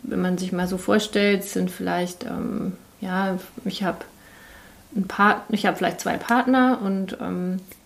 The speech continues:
mein Partner hat, mein Sekundärpartner oder sowas, oder wenn ich jetzt so eine Hierarchie hätte, hat selber auch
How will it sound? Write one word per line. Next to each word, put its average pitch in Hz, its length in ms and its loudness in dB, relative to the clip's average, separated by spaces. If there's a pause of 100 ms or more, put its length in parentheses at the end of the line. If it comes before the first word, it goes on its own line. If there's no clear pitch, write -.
(220)
mein 180 520 -2 (480)
Partner 190 540 4 (800)
hat, - 320 -8
mein 180 180 4
Sekundärpartner 185 840 2
oder 185 180 2
sowas, 180 240 -2
oder - 200 -4
wenn 175 100 -2
ich 180 80 -6
jetzt - 200 -6
so - 80 -6
eine - 80 -2
Hierarchie 185 440 0
hätte, 196 340 0 (500)
hat - 160 -2
selber 196 400 2
auch - 220 4